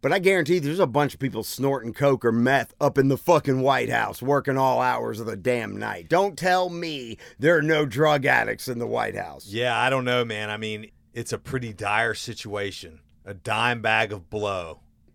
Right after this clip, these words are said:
Speaker 2: in the White House.
Speaker 1: And, and they found it in a cubby.
Speaker 2: Yeah.
Speaker 1: A cubby that is widely used because if you tour the White House,
Speaker 2: Mm.
Speaker 1: they do, I believe, take your phones, or
Speaker 2: Mm-hmm.
Speaker 1: you have to store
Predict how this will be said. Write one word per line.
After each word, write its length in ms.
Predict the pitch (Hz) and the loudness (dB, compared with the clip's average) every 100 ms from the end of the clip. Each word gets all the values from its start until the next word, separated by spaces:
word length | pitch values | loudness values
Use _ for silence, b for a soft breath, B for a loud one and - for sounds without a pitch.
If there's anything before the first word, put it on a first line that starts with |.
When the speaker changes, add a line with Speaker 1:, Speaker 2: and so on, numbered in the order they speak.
| - | -8
Speaker 2:
in 200 | 120 123 | -4 -2
the 100 | 117 | 0
White 300 | 110 110 90 | 2 0 -2
House. 240 | 95 82 180 | -8 -6 0
Speaker 1:
And, 140 | 196 | 2
and 100 | 190 | 4
they 120 | 185 170 | 4 4
found 300 | 220 247 226 | 4 4 4
it 80 | 190 | 4
in 120 | 170 | 2
a 80 | 120 | 0
cubby. 680 | - 175 247 139 80 - _ - | -2 0 2 0 -10 -18 _ -10
Speaker 2:
Yeah. 260 | 104 87 - | -6 -6 -2
Speaker 1:
A 100 | 139 | -4
cubby 680 | - 240 254 156 107 113 - b b - | 2 2 4 0 -2 -8 -10 b b 0
that 180 | 165 | 2
is 160 | 160 117 | 2 -2
widely 600 | 120 156 190 220 185 196 | 0 4 6 4 6 4
used 540 | 160 143 147 117 131 98 | 4 2 2 2 -4 -4
because 400 | 131 - 135 135 | -4 2 2 2
if 160 | 117 | -6
you 240 | 135 139 107 - | -4 -2 -2 -8
tour 400 | - 254 302 170 | -8 -2 0 2
the 100 | 101 | 0
White 300 | 90 78 85 | 0 -6 -10
House, 500 | 71 65 - - - | -14 -14 -14 -14 -18
Speaker 2:
Mm. 380 | 92 92 82 76 | -20 -20 -20 -6
Speaker 1:
they 160 | 127 135 | 0 2
do, 420 | 123 202 190 175 | 2 2 2 2
I 220 | 147 139 | 2 2
believe, 320 | 113 139 143 | 2 0 0
take 200 | - 131 | 0 -4
your 120 | 120 113 | -2 -6
phones, 580 | - 98 85 113 147 | -2 -4 -4 -8 -8
or 240 | - 165 151 | 4 4 4
Speaker 2:
Mm-hmm. 120 | 131 | 4
Speaker 1:
you 120 | 151 | 4
have 240 | 160 175 - | 6 4 0
to 100 | 143 | -4
store 680 | - - 190 147 113 113 | -4 2 6 8 6 2